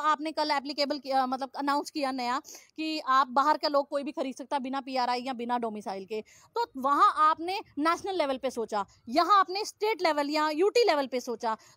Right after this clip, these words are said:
तो या तो इसको as a U T ट्रीट करो, या तो इसे as a nation ट्रीट करो। तो एक ही लॉ होता है, या तो उस कॉन्सेप्ट या उस थ्योरी से चलो या इस थ्योरी से चलो, तो मतलब हर तरफ दब कौन रहे हैं? जम्मू कश्मीर के, जम्मू के, specially जम्मू के लोग।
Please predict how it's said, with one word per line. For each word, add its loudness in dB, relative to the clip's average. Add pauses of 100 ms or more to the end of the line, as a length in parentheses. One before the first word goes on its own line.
तो 2
या 2
तो 0
इसको 4 (160)
as 4
a 4
U 0
T 2
ट्रीट 2
करो, 0 (140)
या 4
तो -2 (100)
इसे 0 (120)
as 2
a 2
nation -2
ट्रीट -8
करो। -4 (240)
तो -4 (140)
एक -2
ही 6
लॉ 6
होता 0
है, 4 (240)
या 2
तो -2 (220)
उस 2
कॉन्सेप्ट 0
या -4 (120)
उस -4
थ्योरी 6
से -2
चलो 0
या -2
इस -4
थ्योरी 0
से -4
चलो, -6 (380)
तो 6 (180)
मतलब 0
हर 2
तरफ 0
दब 2
कौन 6
रहे 2
हैं? -2
जम्मू -4
कश्मीर -12
के, -10
जम्मू -4
के, -10
specially -2
जम्मू -6
के -12
लोग। -10